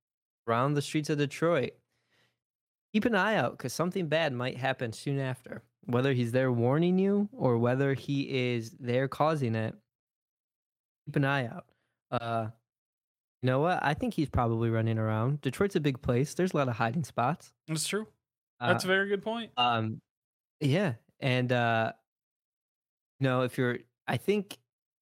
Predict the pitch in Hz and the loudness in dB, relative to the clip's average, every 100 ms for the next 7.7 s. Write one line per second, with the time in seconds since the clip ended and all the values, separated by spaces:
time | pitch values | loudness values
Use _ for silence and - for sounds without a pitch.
0 | _ _ - - - 147 135 127 120 143 | _ _ -20 -18 -10 -2 2 2 2 0
1 | 175 139 131 143 143 139 - 131 113 - | -2 -2 0 2 2 0 -2 -4 -4 -12
2 | - 131 123 117 113 113 110 - 117 110 | -2 0 2 0 0 0 -2 -4 -4 -2
3 | 110 110 110 110 110 - 117 143 151 131 | 0 0 0 0 -2 -4 0 2 2 0
4 | 123 113 - 131 120 117 - _ _ - | 0 -4 -4 -2 0 -2 -8 _ _ -2
5 | 139 120 117 117 - 127 123 120 120 117 | 0 0 -2 -6 -2 0 2 2 2 2
6 | 127 127 123 147 147 135 143 147 120 117 | 2 0 0 0 0 0 0 2 0 0
7 | 117 - 110 107 113 113 110 | -2 -4 -8 -8 -4 -2 -2